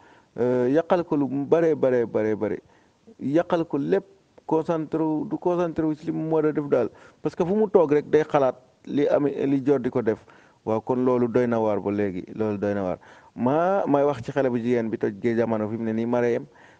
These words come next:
Marème wax dëgg na Yàlla neex na ma, neex na ma lool, car macha Allah, li ngay def moom neex na ma la kay. Marème toj nga fi tey, Marème toj nga fi, wallaay toj nga fi.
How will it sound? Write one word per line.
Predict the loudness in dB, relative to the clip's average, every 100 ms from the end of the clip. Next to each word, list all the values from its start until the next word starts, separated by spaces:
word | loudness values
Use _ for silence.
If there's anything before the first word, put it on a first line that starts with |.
| -6
Marème | 0 2 2 0
wax | -2 2
dëgg | 2 4
na | 2
Yàlla | 2 0
neex | 0 -2 -2
na | -4
ma, | -4 -6 -4
neex | -2 -2
na | -4
ma | -2
lool, | 0 0 0
car | -2 -2
macha | -4 -4
Allah, | -8 -8 -12 -20 _
li | -2
ngay | 0 2
def | 2 2
moom | 0 0
neex | 0 0
na | -2
ma | -2
la | 0 0 -2
kay. | -2 -2 -4 _ -20 -20 _
Marème | -2 -2 0
toj | 0 2
nga | 0
fi | 0
tey, | -2 -2 -4 -10
Marème | -4 -2 -2 -2
toj | -4
nga | -4 -6
fi, | -8 -6
wallaay | -2 0 0 0
toj | -4
nga | -4
fi. | -8